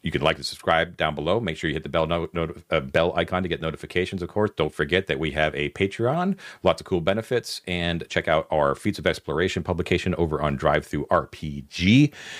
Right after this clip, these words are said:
And in addition, of course, we cannot leave without thanking our wonderful Conqueror level Patre-, uh, Patreons for their continuing support. Um, take it away, David.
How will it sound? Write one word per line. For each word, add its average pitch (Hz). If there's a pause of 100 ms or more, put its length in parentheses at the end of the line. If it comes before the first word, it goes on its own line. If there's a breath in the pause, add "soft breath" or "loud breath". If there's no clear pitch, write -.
(140 loud breath)
And 113
in 110
addition, 101
of 90
course, 92 (220 loud breath)
we 85
cannot 139
leave 98
without 80
thanking 82
our 80
wonderful 85
Conqueror 127
level 80
Patre-, 87
uh, 78
Patreons 73
for 71
their 71
continuing 87
support. 90 (480 loud breath)
Um, 73 (160)
take 107
it 98
away, 87
David. 80